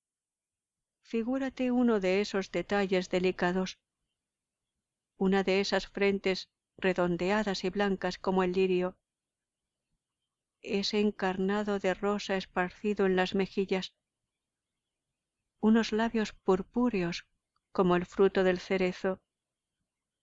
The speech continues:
un místico deseo impreso en la mirada y la pupila medio oculta entre la sombra de las cejas, brillando como un rayo de luna entre el espejo ramaje.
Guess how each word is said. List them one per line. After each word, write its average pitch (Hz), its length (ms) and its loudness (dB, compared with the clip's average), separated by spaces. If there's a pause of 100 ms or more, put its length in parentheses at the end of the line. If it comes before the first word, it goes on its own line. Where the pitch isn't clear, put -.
(960)
un 190 240 4
místico 202 580 0
deseo 196 480 0
impreso 202 640 2
en 196 160 4
la 190 80 4
mirada 196 540 2 (520)
y 196 120 4
la 175 160 4
pupila 180 640 -2
medio 185 400 2
oculta 190 560 0 (440)
entre 180 280 4
la 175 140 2
sombra 185 340 2
de 180 80 2
las 180 220 0
cejas, 185 480 -6 (1300)
brillando 196 580 0
como 196 260 4
un 208 80 2
rayo 208 320 -2
de 196 120 0
luna 208 340 0 (280)
entre 196 260 2
el 185 80 4
espejo 185 520 -2
ramaje. 185 680 -2